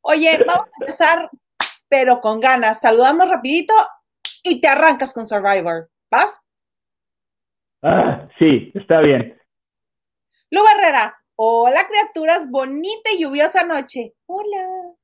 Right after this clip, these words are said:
Speaker 1: les voy a mandar un poquito de solecito ese que hace aquí en Mexicali.
Speaker 2: No, del tuyo no, <laughs> que ese sí quema bien feo. Estás viendo que uno es moreno, pero bueno. Este, Raquel Hernández dice, "Buenas noches".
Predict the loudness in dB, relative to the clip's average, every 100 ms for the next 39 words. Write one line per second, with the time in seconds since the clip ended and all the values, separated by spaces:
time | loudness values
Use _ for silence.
0 | -14 -12 -2 2 2 2 0 -2 -8 -2
1 | 0 0 -2 -4 -6 -2 0 0 -4 -6
2 | -8 -8 -8 -8 -10 -6 -2 -2 -4 _
3 | _ _ _ _ _ _ _ _ _ _
4 | _ -12 -2 2 2 2 2 2 0 -2
5 | -2 0 0 2 2 0 0 0 2 2
6 | 0 0 -2 -4 _ _ 0 2 2 2
7 | 2 0 0 2 2 2 -2 0 2 2
8 | 2 -2 _ _ -4 0 0 0 2 4
9 | 2 2 0 2 2 2 0 0 2 2
10 | 2 0 2 0 0 2 0 0 -8